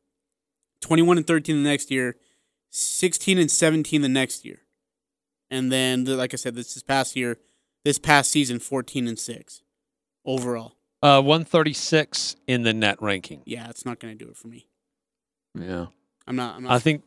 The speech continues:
Speaker 2: I think there are stronger candidates
Speaker 1: Me too.
Speaker 2: than that.
Speaker 1: Me too.
Speaker 2: But he did get, he does have, uh, some N C double A experience.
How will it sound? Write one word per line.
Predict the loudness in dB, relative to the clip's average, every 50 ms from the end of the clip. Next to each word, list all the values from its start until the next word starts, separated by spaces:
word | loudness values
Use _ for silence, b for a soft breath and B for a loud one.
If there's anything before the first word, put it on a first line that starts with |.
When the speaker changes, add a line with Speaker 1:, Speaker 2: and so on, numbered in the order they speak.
| _ _
Speaker 2:
I | -6 -4
think | 0 2 0 0 2
there | 2 2 2
are | 2
stronger | 0 -4 0 2 2 2 2 0 -4 -6
candidates | -6 -8 -12 -8 -4 -4 -2 -2 -4 -4 -6
Speaker 1:
Me | -6 -8 -8 -8
too. | -8
Speaker 2:
than | -8 -6 -6
that. | -8 -8 -10 -10 -14 _ _ _
Speaker 1:
Me | -12 -12
too. | -12 -12 -16 -18 -18 _ _ _ _ _ _ _ _ _ _ _ _ _ _ _ _ _ _ _ _ _ _ _ _
Speaker 2:
But | 6 6 6 4 2 _
he | -10 -2
did | 2 2 2 4 4
get, | 2 0 0 -4 _ _ _ _ _ _ _ _ _ _
he | -8 -8 0
does | 0 0 2 4
have, | 4 4 4 4 2
uh, | 2 2 2 2 0
some | -4 -8 -8 -8 -4
N | -4 -4 -4
C | -2 -2 -2
double | -2 -2 0 0 2
A | 2 2
experience. | 0 -2 -6 -6 -4 -6 -4 -6 -8 -10 -12 -20 _